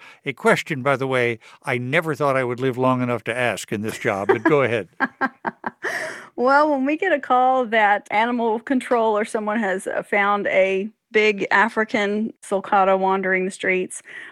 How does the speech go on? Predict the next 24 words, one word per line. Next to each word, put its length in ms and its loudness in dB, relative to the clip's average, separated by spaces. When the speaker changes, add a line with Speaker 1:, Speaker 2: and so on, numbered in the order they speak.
Speaker 2:
we 420 -4
help 280 0
them 280 -2
find 260 2
ways 340 2
to 120 -8
try 180 2
to 80 2
find 260 0
the 80 2
owner, 540 2
or 480 2
if 160 -4
it's 100 -6
animal 300 0
control, 500 2
they 300 0
also 280 2
can 200 -2
just 220 -4
bring 200 2
them 180 2
to 420 -4
us 420 0